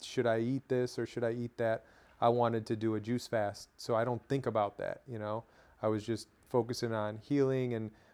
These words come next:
ultimately what it did was it helped me, you know, um, be more clear about my intentions for the year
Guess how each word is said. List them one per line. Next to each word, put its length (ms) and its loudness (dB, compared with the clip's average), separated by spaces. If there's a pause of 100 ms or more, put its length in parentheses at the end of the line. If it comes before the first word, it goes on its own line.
(140)
ultimately 640 2
what 160 2
it 160 -4
did 220 4
was 160 -2
it 100 -4
helped 240 2
me, 300 -4
you 100 -2
know, 360 -2 (440)
um, 640 -2 (640)
be 160 2
more 220 2
clear 400 2
about 440 2
my 120 -4
intentions 560 -4
for 160 -2
the 100 0
year 520 -2